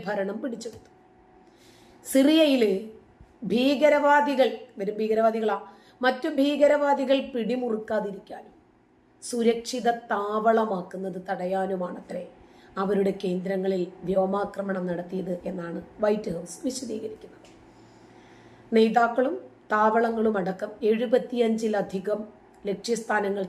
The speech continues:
തകർത്തതായി യു എസ് സെൻട്രൽ കമാൻഡ് അവകാശപ്പെടുന്നു. അമേരിക്ക ഭീകര സംഘടനയായി പ്രഖ്യാപിച്ച ഐ എസ് ഐ സി,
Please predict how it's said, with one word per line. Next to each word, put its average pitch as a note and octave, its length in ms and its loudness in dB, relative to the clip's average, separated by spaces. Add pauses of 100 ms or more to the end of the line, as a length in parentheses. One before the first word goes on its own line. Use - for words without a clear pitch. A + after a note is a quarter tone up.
തകർത്തതായി F3+ 640 -2 (520)
യു G#3 240 4
എസ് G3+ 200 -2 (140)
സെൻട്രൽ A3+ 420 2 (120)
കമാൻഡ് F#3+ 480 -2 (340)
അവകാശപ്പെടുന്നു. - 760 -10 (880)
അമേരിക്ക C#4+ 480 4
ഭീകര A3+ 480 2
സംഘടനയായി A3+ 760 -2
പ്രഖ്യാപിച്ച G3 600 -4 (640)
ഐ A3 180 6
എസ് C4 180 4
ഐ B3+ 160 2
സി, A3+ 200 -6